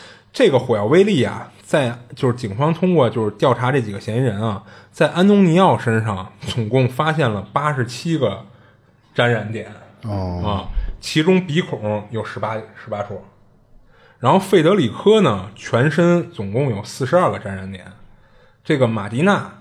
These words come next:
Speaker 1: 有十八个，其中一，一处呢是他的右鼻孔。而在佩奇和维欧拉身上是未检测出火药威力的。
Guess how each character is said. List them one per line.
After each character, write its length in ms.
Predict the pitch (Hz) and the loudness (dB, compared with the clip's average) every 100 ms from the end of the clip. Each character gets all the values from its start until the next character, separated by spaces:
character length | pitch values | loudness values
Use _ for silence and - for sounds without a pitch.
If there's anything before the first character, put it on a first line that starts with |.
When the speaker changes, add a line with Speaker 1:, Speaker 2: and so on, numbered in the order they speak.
| - | -20
Speaker 1:
有 160 | - 107 | -6 -6
十 160 | - 113 | -4 0
八 200 | 120 113 | 2 2
个， 100 | - - _ _ - | -2 -18 _ _ -16
其 200 | - 135 | -6 0
中 220 | 170 165 | 2 2
一， 80 | 139 135 - | -2 -6 -6
一 120 | 131 | -4
处 240 | 131 135 | -2 -4
呢 160 | 107 98 | -4 -6
是 100 | - | -8
他 140 | 120 | -4
的 80 | 135 | -2
右 120 | 147 | -2
鼻 140 | 107 98 | -4 -8
孔。 160 | - 95 - _ - - _ | -14 -20 -20 _ -20 -20 _
而 240 | - 123 185 | 0 4 4
在 180 | 190 156 | 2 0
佩 320 | - - 156 | -2 -2 -2
奇 380 | 120 - 104 131 | -2 -8 -4 -2
和 160 | 139 135 | 0 2
维 160 | 131 | 2
欧 140 | 147 165 | 4 4
拉 220 | 180 185 | 2 0
身 300 | - 110 104 | 0 -4 -4
上 220 | 95 90 - - | -8 -14 -20 -20
是 300 | - - 104 | -12 -6 -4
未 340 | 104 151 135 | 0 2 2
检 300 | 104 - 95 | 0 -8 -12
测 180 | 104 - | -14 -14
出 200 | 95 107 | -12 -12
火 160 | 101 98 | -12 -12
药 80 | 92 | -14
威 160 | 98 | -16
力 140 | 101 95 | -16 -16
的。 120 | 95 | -20